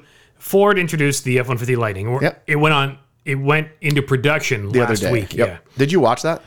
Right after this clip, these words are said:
Speaker 1: No, I did not. But I, I mean, I knew what they were gonna talk about. And so anyways
Speaker 2: I happened to have it on just because I was doing something else and it, I just listened to it.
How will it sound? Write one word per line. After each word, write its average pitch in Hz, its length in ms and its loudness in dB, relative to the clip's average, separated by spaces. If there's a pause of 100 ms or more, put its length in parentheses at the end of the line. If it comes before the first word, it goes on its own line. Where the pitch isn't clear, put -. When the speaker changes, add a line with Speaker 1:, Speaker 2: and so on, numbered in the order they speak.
(140)
Speaker 1:
No, 147 260 4
I 123 80 0
did 131 140 -2
not. 110 340 -2 (220)
But 214 320 0
I, 170 180 0
I 202 40 -2
mean, 208 140 2
I 220 80 0
knew 247 100 -2
what 202 80 0
they 135 80 2
were 117 80 0
gonna 110 100 -2
talk 131 260 -2
about. 98 300 -6
And 120 260 -4
so 143 280 0
anyways 135 600 0
Speaker 2:
I 214 80 -2
happened 233 280 0
to 131 40 0
have 127 180 0
it 101 80 -4
on 127 240 0
just 123 180 -6
because 117 260 -2
I 113 60 2
was 92 140 -6
doing 117 260 -2
something 117 300 -4
else 117 280 -2
and 107 100 -2
it, 92 180 -6
I 117 100 -4
just 101 160 -4
listened - 300 -2
to 76 100 -6
it. - 140 -12